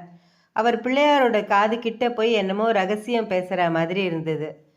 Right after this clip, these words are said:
புறப்படுறதுக்கு முன்னாடி கணேசர் கிட்ட பிரார்த்தனை பண்ணிக்கிறாருன்னு எல்லாரும் நினைச்சா. அதுக்கப்புறம் மளமளன்னு காஞ்சியை நோக்கி நடக்க ஆரம்பிச்சிட்டார்.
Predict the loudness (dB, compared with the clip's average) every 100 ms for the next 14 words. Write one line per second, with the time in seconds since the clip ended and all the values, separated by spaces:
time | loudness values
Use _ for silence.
0 | _ _ _ _ _ _ _ _ -2 0
1 | 2 2 0 0 -2 -2 -2 0 0 -2
2 | -6 -14 _ _ _ -2 0 2 0 -2
3 | -2 -2 -2 0 0 0 0 -2 0 -2
4 | -2 -2 0 0 0 -2 0 0 0 -2
5 | -4 -4 -6 -6 -6 -12 _ _ _ _
6 | _ _ -4 -2 -2 -2 -2 -4 -10 _
7 | _ -4 2 4 4 4 4 2 0 0
8 | 0 0 0 0 -2 -2 0 0 0 0
9 | 0 -2 -6 -10 -10 -10